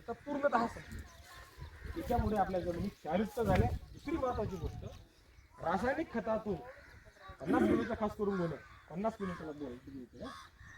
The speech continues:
पन्नास किलोच्या खास करून जेवढ्या गोण्या आहेत, या प्रत्येक गोणीमध्ये कच्चा माल फॉस्फरससाठी हा रॉक फॉस्फेट वापरला जातो आणि हाच तुम्हाला शेतामध्ये शिल्लक दिसतो. तुम्ही ज्याला म्हणता ना, त्या खतात माती निघाली,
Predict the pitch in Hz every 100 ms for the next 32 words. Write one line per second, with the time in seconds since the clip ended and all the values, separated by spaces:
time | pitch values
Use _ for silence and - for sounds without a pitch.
0 | - 185 220 311 311 254 247 247 240 -
1 | - 220 214 196 202 262 226 190 147 -
2 | - - - 185 220 - - - 294 294
3 | 233 214 208 185 185 208 190 - 233 233
4 | 208 208 170 - 190 185 - 170 147 175
5 | 269 - - - - - - 185 196 220
6 | 208 220 196 202 190 170 - 175 151 123
7 | 117 113 110 - - - - - - -
8 | - - - 143 - 175 277 - 202 160
9 | 196 214 160 - 185 151 175 196 202 214
10 | 233 147 131 - - - 180 175 190 170
11 | 165 247 - 170 - - - - - 139
12 | 139 131 113 131 214 214 208 208